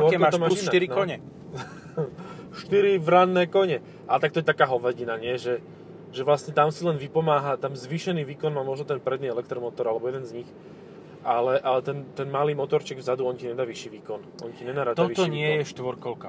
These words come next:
Speaker 2: proste
Speaker 1: Pri
Speaker 2: regulérna.
Speaker 1: No nie, no. Ale že pri tej, pri tých vysokých otáčkach ti proste nedá viac, eh,
Speaker 2: No.
Speaker 1: koní.
Speaker 2: Koňa.
Speaker 1: Koňa.
Speaker 2: No, aj koňa je ináč oný, eh, hybridný aparát.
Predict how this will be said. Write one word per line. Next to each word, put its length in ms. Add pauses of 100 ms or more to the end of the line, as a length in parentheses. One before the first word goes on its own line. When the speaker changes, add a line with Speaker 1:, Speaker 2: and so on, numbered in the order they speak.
Speaker 2:
proste 340
Speaker 1:
Pri 200
Speaker 2:
regulérna. 420 (460)
Speaker 1:
No 140
nie, 260
no. 220 (320)
Ale 140
že 100
pri 140
tej, 240
pri 160
tých 160
vysokých 360
otáčkach 340
ti 120
proste 300
nedá 320
viac, 280
eh, 80 (200)
Speaker 2:
No. 360
Speaker 1:
koní. 340 (840)
Speaker 2:
Koňa. 260 (380)
Speaker 1:
Koňa. 280 (540)
Speaker 2:
No, 280
aj 160
koňa 240
je 120
ináč 240
oný, 220
eh, 540 (640)
hybridný 540 (560)
aparát. 420